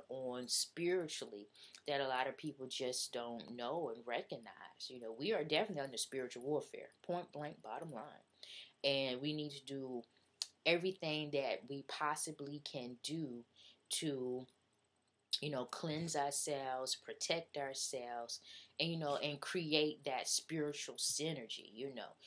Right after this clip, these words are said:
you, it's, it's you bringing everything to you to make a whole, and that's what it's about. You know, we have to let go of this separatism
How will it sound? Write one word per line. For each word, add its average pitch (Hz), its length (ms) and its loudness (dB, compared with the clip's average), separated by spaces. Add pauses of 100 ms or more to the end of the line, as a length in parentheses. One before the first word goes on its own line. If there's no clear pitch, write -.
(200)
you, 131 220 -8 (380)
it's, - 440 -6 (120)
it's 135 180 -2 (140)
you 147 80 -4
bringing 160 520 0
everything 156 640 0 (160)
to 190 220 0
you 143 420 -4 (280)
to 156 160 2
make 139 260 -2
a - 100 -10
whole, 101 500 -4 (160)
and 165 160 -2
that's 160 260 -4
what 127 180 -8
it's - 200 -6
about. 92 420 -8 (460)
You 127 200 -6
know, 110 220 -8
we 120 80 -8
have 123 260 -4
to 131 100 -4
let 147 320 0
go 147 320 4
of 139 100 2 (100)
this 135 240 -2
separatism 135 1300 0